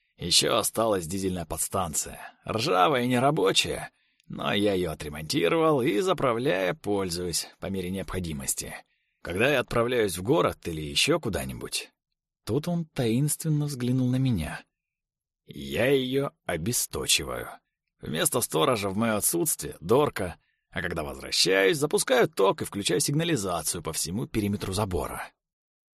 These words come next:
На территории располагались четыре бывших строения с бетонным фундаментом и деревянным каркасом. Это здание, перед которым мы сейчас стоим, является, как я её называю, моей берлогой.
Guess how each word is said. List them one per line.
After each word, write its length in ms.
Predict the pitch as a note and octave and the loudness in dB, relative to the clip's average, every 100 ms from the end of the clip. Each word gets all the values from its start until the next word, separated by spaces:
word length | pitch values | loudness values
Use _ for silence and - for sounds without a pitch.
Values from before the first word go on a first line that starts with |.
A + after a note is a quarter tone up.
| _ - | _ -14
На 160 | - | -10
территории 460 | - F2 - F#3+ F3+ | -6 -6 0 0 2
располагались 680 | D#3+ - B2+ A#2 C#3 D3+ - | 0 0 0 2 2 2 0
четыре 440 | G#2+ - D#3+ C3+ | -2 0 2 2
бывших 340 | A#2 A#2+ G2+ | 2 0 -2
строения 580 | - - F#2+ B2+ D#3 D3 | -4 -4 -4 -2 0 -2
с 80 | A#2+ | -4
бетонным 600 | F#3+ - - D3 D3+ D3 | -8 -8 -4 -2 0 -2
фундаментом 760 | - D#3 A#2 D#2+ C#2+ D2 D#2 D2 | 0 0 0 -2 -4 -8 -8 -6
и 40 | |
деревянным 460 | D2+ D#2 G2 G2 F2+ | -6 -4 -2 -2 -2
каркасом. 680 | C3 - D#2+ D2+ C#2 - - _ _ _ _ _ _ _ _ _ | -6 -4 -2 -2 -2 -6 -16 _ _ _ _ _ _ _ _ _
Это 280 | - A2+ A#2+ | -4 0 0
здание, 420 | G#2+ F3 F3 A2 | 4 4 6 2
перед 220 | F#2+ F#2+ | 0 -2
которым 420 | - G#2+ A#2 G2+ F#2 | 0 0 2 0 0
мы 140 | F#2+ | -2
сейчас 360 | - - F2 - | -2 -4 -2 -2
стоим, 520 | - G2 F2 - - - _ | 0 0 0 -4 -12 -18 _
является, 760 | - D#2 F2+ D3 E3 D3 B2 A2 | -12 -8 -2 2 2 2 -2 0
как 320 | B2 B2 - | 0 0 0
я 160 | A2+ | 2
её 160 | A2 F#2+ | 4 2
называю, 680 | F2 D#2+ F2+ A#2 A#2+ A2 G2 - | -2 -6 -2 -2 0 0 -2 -10
моей 320 | F2 F#2 F#2 | -8 -6 -6
берлогой. 800 | F2 G#2 G#2 G#2 - - - | -2 0 2 0 -2 -8 -12